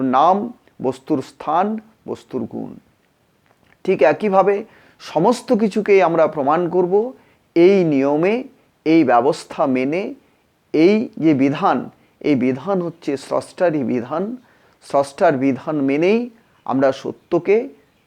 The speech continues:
প্রমাণ করার চেষ্টা করব, সত্যকে পূর্ণ মানে যুক্ত রয়েছে কিনা সেটা নির্ণয় করার চেষ্টা করব।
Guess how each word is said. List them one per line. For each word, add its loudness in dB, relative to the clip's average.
প্রমাণ 2
করার 4
চেষ্টা -4
করব, -4
সত্যকে -2
পূর্ণ 2
মানে 0
যুক্ত -2
রয়েছে 4
কিনা -2
সেটা -2
নির্ণয় 0
করার 2
চেষ্টা -6
করব। -8